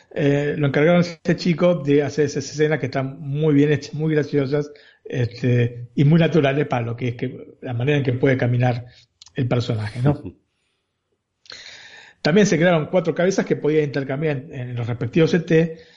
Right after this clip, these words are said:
Speaker 1: y una de estas esta-, era utilizada como animatronic principal, y las otras tres las tenían para expresiones, eh, dedicadas.
Speaker 2: Ujú.
Speaker 1: Todas tenían el cuello extensible característico
Speaker 2: Bien.
Speaker 1: del personaje, ¿no? Es una,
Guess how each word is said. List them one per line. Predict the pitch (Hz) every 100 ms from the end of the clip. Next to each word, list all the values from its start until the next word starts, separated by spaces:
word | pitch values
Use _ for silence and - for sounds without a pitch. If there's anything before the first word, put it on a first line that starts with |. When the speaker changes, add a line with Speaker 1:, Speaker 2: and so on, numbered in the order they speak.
| _ _
Speaker 1:
y | 156
una | 156 156
de | 147
estas | 147 165 -
esta-, | 143 147 143 147
era | 147
utilizada | 139 139 135 143 135
como | 135
animatronic | 131 131 127 131 135 120
principal, | - 127 131 113 123 127 131
y | 143
las | 123
otras | 139 123 120
tres | 127 131 - _ _
las | 139 131
tenían | 135 135
para | 120 120
expresiones, | - 120 127 120 - -
eh, | 143 -
dedicadas. | - 139 127 120 120 113 117 85
Speaker 2:
Ujú. | 76 76 - - - - _ _
Speaker 1:
Todas | 233 233 240 240
tenían | 151 160
el | 156
cuello | 131 147 160
extensible | - 135 127 127 139
característico | 131 120 120 117 123 120 98 -
Speaker 2:
Bien. | -
Speaker 1:
del | 165
personaje, | 156 - - - 127 - 127
¿no? | 127 131 - _ _ _ _ _ _ _ _ _ - - -
Es | 135 160
una, | 156